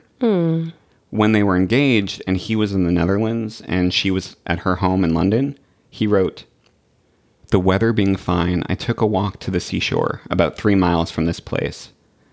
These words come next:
Speaker 2: The English coast is opposite, though far beyond the reach of the sight. I looked over the waters as far as the eye could extend,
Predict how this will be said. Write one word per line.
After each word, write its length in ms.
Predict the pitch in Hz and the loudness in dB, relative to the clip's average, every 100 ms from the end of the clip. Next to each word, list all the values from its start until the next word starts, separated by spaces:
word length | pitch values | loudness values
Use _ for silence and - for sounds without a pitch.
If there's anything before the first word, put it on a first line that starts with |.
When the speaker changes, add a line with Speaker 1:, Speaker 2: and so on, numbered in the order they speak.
| _ - | _ -4
Speaker 2:
The 120 | - | 2
English 360 | 113 123 120 - | 2 2 0 0
coast 360 | 98 92 - | 0 0 -2
is 120 | 87 - | -6 -4
opposite, 580 | 80 82 - - - _ _ _ _ - | -4 -4 -6 -8 -8 _ _ _ _ -2
though 120 | 87 | -2
far 240 | - 92 | 0 0
beyond 420 | 90 90 87 85 85 | 2 2 2 0 -2
the 40 | |
reach 280 | 85 82 - | -2 -4 -6
of 100 | 82 | -8
the 60 | 73 | -8
sight. 440 | - - - - _ _ _ _ _ _ _ _ - | -4 -4 -4 -10 _ _ _ _ _ _ _ _ -2
I 100 | 98 | 2
looked 260 | 104 104 | 0 2
over 180 | 101 101 | 0 2
the 100 | 92 | 2
waters 540 | 85 87 98 107 - - _ _ | 2 0 -2 -6 -10 -20 _ _
as 160 | 95 - | -8 -8
far 340 | - 104 101 | -4 -2 0
as 140 | 98 95 | 0 -2
the 120 | 90 | -2
eye 180 | 87 95 | -2 -2
could 180 | - 92 | -4 -8
extend, 540 | - - 85 92 - | -8 -4 -4 -4 -6